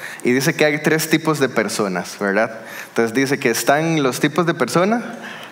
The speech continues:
que hacen que las cosas pasen. Podemos ser de esas personas que hacen que las cosas pasen. Podemos ser personas que nada más ven las cosas pasar. <laughs> O podemos ser personas que preguntan,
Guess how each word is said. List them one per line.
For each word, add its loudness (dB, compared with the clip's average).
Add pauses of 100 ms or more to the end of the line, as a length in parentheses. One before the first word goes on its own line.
(100)
que 4
hacen 2
que 2
las 0
cosas 0
pasen. 2 (480)
Podemos 2
ser 4
de 2
esas 0
personas 0
que 4
hacen 2
que 0
las 0
cosas -2
pasen. 0 (800)
Podemos 4
ser 2
personas 0 (440)
que 2
nada 4
más 2
ven 2
las 2
cosas 0
pasar. 2 (300)
<laughs> -8 (640)
O 0
podemos 2
ser 0
personas 2
que 0
preguntan, 0